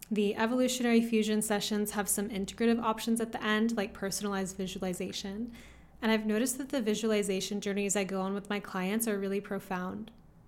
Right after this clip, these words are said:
I've been practicing visualization naturally for as far back as I can remember, and it's a very familiar realm to me. I love entering that space with others and guiding experiences there to support you in moving energy and having an opening.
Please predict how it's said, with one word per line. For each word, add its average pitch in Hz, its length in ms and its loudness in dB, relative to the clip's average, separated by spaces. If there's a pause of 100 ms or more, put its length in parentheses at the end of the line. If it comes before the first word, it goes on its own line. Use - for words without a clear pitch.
(520)
I've 214 160 0
been 240 100 2
practicing 220 580 2
visualization 190 840 -2
naturally 226 560 -2
for 262 160 -6
as 190 180 0
far 196 300 -2
back 190 240 -2
as 202 100 2
I 190 80 -4
can 190 160 -8
remember, 185 480 -4 (640)
and 226 80 2
it's 220 120 0
a 226 40 2
very 226 220 4
familiar 196 500 2
realm 185 300 -2
to - 160 -10
me. 214 240 -8 (520)
I 214 40 -2
love 208 320 4
entering 220 360 0
that 190 180 0
space 196 300 0
with 196 120 -6
others 226 340 0
and 202 160 0
guiding 190 300 -2
experiences 196 680 -4
there 226 200 0
to 233 140 0
support 214 340 -4
you 196 160 -2
in 185 120 -2
moving 180 280 -2
energy 214 520 -2
and 185 120 -4
having 180 300 -4
an 180 100 -8
opening. 226 460 -10